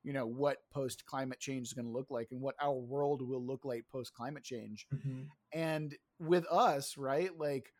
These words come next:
Speaker 1: what could that look like? It's pontoon cities for a lot of cases, right? Like, it's, it's this idea that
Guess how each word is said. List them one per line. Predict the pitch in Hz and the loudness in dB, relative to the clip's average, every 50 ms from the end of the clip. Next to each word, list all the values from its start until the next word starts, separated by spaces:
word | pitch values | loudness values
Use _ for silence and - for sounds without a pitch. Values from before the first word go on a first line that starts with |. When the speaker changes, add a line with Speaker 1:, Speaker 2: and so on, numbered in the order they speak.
| _ _ _ _ _ _ _ _ _ _ | _ _ _ _ _ _ _ _ _ _
Speaker 1:
what | - 143 143 147 160 160 156 - | -8 -2 6 6 6 6 6 2
could | - 180 165 151 | 2 4 6 6
that | 151 131 139 | 4 4 2
look | 151 175 175 - | -2 -4 -4 -4
like? | 143 113 98 - - - _ | -6 -6 -6 -8 -12 -12 _
It's | - 156 151 - - - - _ _ _ _ | -2 -2 0 0 -2 -6 -6 _ _ _ _
pontoon | - - 156 156 151 143 - 160 156 156 147 | 0 2 2 2 2 0 -4 -4 -4 -4 -4
cities | - - 190 185 147 104 95 98 - - - - _ | 0 0 0 0 0 -4 -6 -10 -10 -12 -12 -14 _
for | - - 151 | -6 -2 0
a | 139 | 2
lot | 127 127 123 120 117 | 2 2 0 0 -2
of | 110 | -6
cases, | - 123 107 101 - - 104 98 92 107 | -6 -8 -8 -8 -8 -10 -12 -12 -10 -8
right? | 113 107 113 123 139 131 | -6 -4 -4 -4 -4 -4
Like, | 127 117 113 110 123 | -4 -6 -6 -4 -6
it's, | 120 113 - - _ _ - - _ _ _ _ | -6 -6 -6 -12 _ _ -20 -20 _ _ _ _
it's | 156 147 - | -4 -4 0
this | - 160 151 - 175 | 0 0 2 4 4
idea | 156 151 147 143 151 156 151 160 156 151 | 4 2 2 -2 -4 2 4 6 6 4
that | 135 143 135 135 135 | 4 2 0 0 0